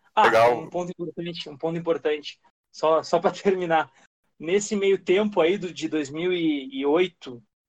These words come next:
Speaker 1: até dois mil e quinze, a gente deu muita palestra, eu e esse meu sócio,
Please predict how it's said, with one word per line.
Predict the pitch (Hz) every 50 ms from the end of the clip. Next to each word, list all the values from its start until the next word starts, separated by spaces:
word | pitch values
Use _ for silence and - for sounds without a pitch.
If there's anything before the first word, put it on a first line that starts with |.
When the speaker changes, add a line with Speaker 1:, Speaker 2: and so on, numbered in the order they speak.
| _ _
Speaker 1:
até | - 135 131 _ - 147 147 151
dois | 147 151 156 151 143 127 127
mil | 143 143 147 156 156 160 156 151 151
e | 151 147 143 139 135 131 127 120 - _ _ _ _ _ _ _ _ _ -
quinze, | - 185 208 226 220 190 - - 127 113 107 104 - _ _ _ _ _ _ _ _ _ _ _ _ _ _
a | 139 135
gente | 127 156 165 165 -
deu | 147 180 190 190
muita | 185 180 175 190 208 214 - 208
palestra, | - 170 147 139 139 139 139 131 - - - 127
eu | 139 147
e | 147
esse | 143 - -
meu | 143 139 135
sócio, | - - - 143 151 180 175 - - - 202